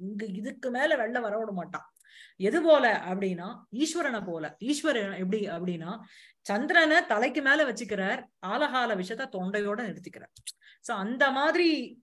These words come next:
ஒரு சொல்ற ஒரு ஔபம்யம் தான் இது. அங்க ஒரு மாதிரி ரெண்டுமே எல்லாம் லிங்கம், எல்லாம் வச்சனம் எல்லாமே ஒரே மாதிரி அமைஞ்சுடுத்து. இந்த ஸ்லோகத்துல வந்து ஜால கிரதித அங்குலிஹி பிரசாரிதா கரஹான்னு சொல்லும்போது, கரத்தை தான் அவன் பங்கஜத்தோட கம்பேர் பண்றோம் இல்லையா?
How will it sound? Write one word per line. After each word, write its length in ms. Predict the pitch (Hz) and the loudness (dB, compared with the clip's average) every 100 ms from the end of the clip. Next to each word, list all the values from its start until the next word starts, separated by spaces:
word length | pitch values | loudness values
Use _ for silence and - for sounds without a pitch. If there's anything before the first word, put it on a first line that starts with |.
| - | -8
ஒரு 140 | 202 | -6
சொல்ற 280 | 190 202 208 240 | -2 -2 0 -2
ஒரு 160 | 190 | -2
ஔபம்யம் 520 | 165 185 202 175 151 147 | -4 -6 -6 -6 -8 -10
தான் 160 | 196 | -12
இது. 140 | 190 202 _ - | -14 -20 _ -10
அங்க 260 | 180 233 277 | -6 0 2
ஒரு 160 | 254 247 | 4 2
மாதிரி 320 | 262 302 349 311 | 2 2 2 2
ரெண்டுமே 420 | 226 240 285 294 302 | 0 -2 2 4 4
எல்லாம் 360 | 240 233 269 254 202 - _ | 2 0 0 -2 -6 -14 _
லிங்கம், 540 | 196 240 254 269 277 247 | -4 -2 0 -2 -4 -6
எல்லாம் 300 | 202 247 226 | -2 0 0
வச்சனம் 340 | 220 254 240 | 0 -2 0
எல்லாமே 320 | 190 226 240 | 0 -2 -2
ஒரே 240 | 208 208 240 | 0 0 0
மாதிரி 260 | 226 214 214 | 0 -2 -2
அமைஞ்சுடுத்து. 560 | 185 220 214 185 170 240 - - - _ | -2 -2 -2 -2 -4 -6 -10 -20 -20 _
இந்த 320 | 226 277 320 330 | -6 0 2 2
ஸ்லோகத்துல 580 | 294 285 339 359 311 | 4 4 4 2 0
வந்து 300 | 247 247 302 | 0 -2 -4
ஜால 340 | 247 196 214 302 311 | 0 2 4 4 4
கிரதித 360 | 214 214 302 277 | 0 -2 -2 -2
அங்குலிஹி 520 | 214 233 254 240 320 381 | -2 -4 -4 -2 0 0
பிரசாரிதா 720 | - 185 247 285 285 240 233 254 | -4 -2 2 2 2 -2 -2 -2
கரஹான்னு 460 | 190 214 233 240 233 | -2 -2 -2 -4 -2
சொல்லும்போது, 480 | 214 214 240 294 277 - - _ | -4 -4 -4 -4 -4 -8 -20 _
கரத்தை 400 | 208 208 269 311 | 0 0 2 4
தான் 160 | 302 320 | 4 4
அவன் 180 | 269 220 | 2 -2
பங்கஜத்தோட 580 | 214 262 254 233 233 240 | -2 -2 -4 -4 -4 -4
கம்பேர் 340 | 202 202 190 | -4 -4 -6
பண்றோம் 280 | 170 - - _ - - | -10 -12 -18 _ -18 -6
இல்லையா? 400 | 185 165 175 | -4 -2 0